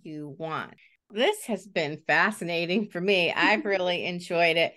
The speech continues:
Speaker 1: Do you have anything you wanna leave the listeners with?
Speaker 2: If you feel stuck in your life,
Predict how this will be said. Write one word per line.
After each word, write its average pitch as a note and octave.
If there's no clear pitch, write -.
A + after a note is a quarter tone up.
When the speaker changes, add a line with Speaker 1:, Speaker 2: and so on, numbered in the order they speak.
Speaker 1:
Do B3+
you C4
have C#4+
anything C#4
you B3+
wanna A#3
leave A3
the G#3+
listeners A3
with? A3+
Speaker 2:
If A#3
you B3
feel C#4
stuck A#3+
in G#3+
your F#3+
life, B3+